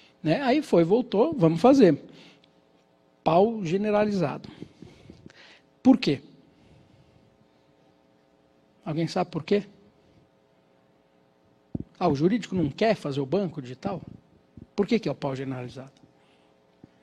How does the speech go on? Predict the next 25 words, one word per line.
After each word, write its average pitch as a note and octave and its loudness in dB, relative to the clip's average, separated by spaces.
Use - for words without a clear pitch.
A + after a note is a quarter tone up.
Pau G3+ 6
generalizado F3+ 0
é - -8
pelo G3+ -2
seguinte: C#3+ -6
porque G#3+ 0
na A3 2
meta G#3+ 0
do F3 0
jurídico, D#3+ -2
se - 0
aquilo C4+ 4
ocorresse, G3+ 2
ninguém G3 4
ganhava G#3 2
o - -2
bônus. E3+ -4
Então A3+ 10
ele A3 10
teve E3+ 2
que F#3+ 0
voltar, G#3+ 2
mudar A#3+ 4
a A3 2
métrica G3+ 0